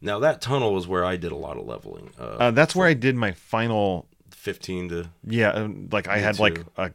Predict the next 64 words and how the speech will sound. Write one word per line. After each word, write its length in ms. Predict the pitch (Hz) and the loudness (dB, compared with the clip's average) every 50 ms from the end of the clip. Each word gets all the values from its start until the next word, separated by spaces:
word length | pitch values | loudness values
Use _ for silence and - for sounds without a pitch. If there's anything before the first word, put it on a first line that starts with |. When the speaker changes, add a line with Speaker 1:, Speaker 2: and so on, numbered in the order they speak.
| - 95 | -8 -10
Speaker 2:
just 160 | 92 101 107 | -6 -2 -2
a 40 | 95 | 0
little 280 | 101 110 123 113 107 | 2 4 4 4 4
bit 140 | 90 98 - | 2 0 -2
left 320 | 90 95 92 82 - - | 0 0 0 -2 -2 -6
to 60 | - 80 | -8 -10
get 140 | 92 - | -8 -6
to 160 | - 92 82 78 | -4 -6 -6 -4
six, 340 | - - 101 - - - - | -6 -6 -6 -6 -8 -4 0
level 200 | 107 98 90 87 | 0 0 0 -2
sixteen. 580 | - - 92 - - - 95 82 73 69 - - _ _ | -4 -6 -8 -8 -8 -8 -8 -8 -8 -10 -14 -20 _ _
Speaker 1:
I 140 | - 120 139 | -4 -2 0
was, 280 | 165 165 135 107 - - - | 2 2 0 0 -2 -4 -2
I, 80 | 117 | 0
I 280 | 143 147 139 131 156 165 | 0 2 2 2 2 0
just 400 | 143 135 131 143 185 175 - - | 0 -4 -4 -2 0 0 0 0
got 220 | - 147 127 113 104 | 0 -2 -2 -2 -4
to 80 | 113 113 | -6 -2
level 260 | 110 104 95 90 87 | 0 0 0 -2 -4
fifteen 520 | - - 98 92 - - - 101 95 95 | -6 -6 -8 -8 -6 -6 -8 -6 -6 -4
by 120 | 87 90 90 | -2 -2 -2
the 80 | 87 | -4
time 220 | 85 - 98 95 90 | -4 -6 -8 -8 -8
I 60 | 90 | -8
think 180 | 87 101 87 95 | -8 -8 -8 -6
I 40 | |
was 160 | 92 90 87 - | -8 -8 -8 -8
here, 240 | - 98 95 101 | -8 -6 -6 -6
Speaker 2:
Mm-hmm. 200 | 107 117 107 110 | -4 -4 -4 -2
Speaker 1:
so, 300 | 107 95 90 85 85 85 - _ _ _ _ - | -2 -2 -2 -4 -6 -8 -12 _ _ _ _ -8
and 180 | - 98 95 95 | -8 -6 -4 -4
I 80 | 104 | -6
was 200 | 101 98 92 - 90 | -6 -6 -8 -8 -8
like, 400 | 90 87 82 - _ - 95 _ | -8 -8 -10 -10 _ -20 -8 _
"These 160 | 135 170 156 | -4 -4 -2
guys 220 | 131 120 107 98 95 | -2 -4 -4 -4 -4
are 40 | |
worth 180 | 95 101 95 - | -6 -6 -6 -8
a 40 | 92 | -12
ton." 420 | - - 110 110 110 107 110 107 - _ - | -10 -8 -6 -4 -4 -4 -6 -8 -12 _ -10
I 40 | |
got 120 | 90 98 - | -6 -6 -4
Speaker 2:
It's 100 | 110 - | -2 -2
Speaker 1:
the, 60 | 113 | 0
Speaker 2:
a 20 | |
couple 240 | - 185 190 - 104 92 | 2 2 2 2 2 2
hundred 440 | 85 123 180 185 - 92 71 67 80 - | 4 4 4 4 2 0 -4 -6 -4 -2
Speaker 1:
I 100 | 113 131 | 0 2
got 120 | 135 147 - - | 2 2 0 0
Speaker 2:
apiece. 40 | - | -2
Speaker 1:
the 180 | 110 104 104 | -2 -2 0
warrior 320 | 104 127 160 180 175 139 107 | 0 2 2 2 2 0 0
ring, 300 | 101 104 104 101 110 - | -2 -4 -4 -6 -6 -6
you 80 | 120 | -2
know, 140 | 120 131 127 | 0 0 2
and 100 | 117 117 | 0 -2
you 80 | 123 120 | -4 -4
can 140 | - 147 120 | -4 -6 -6
just 140 | 104 - | -6 -6
keep 200 | - 143 139 98 | -6 -6 -6 -4
running 240 | 107 110 113 113 107 | -4 -4 -2 -2 -4
in 80 | 110 107 | -4 -6
and 140 | 107 104 101 | -6 -8 -8
out. 300 | 101 110 113 - _ | -6 -8 -8 -8 _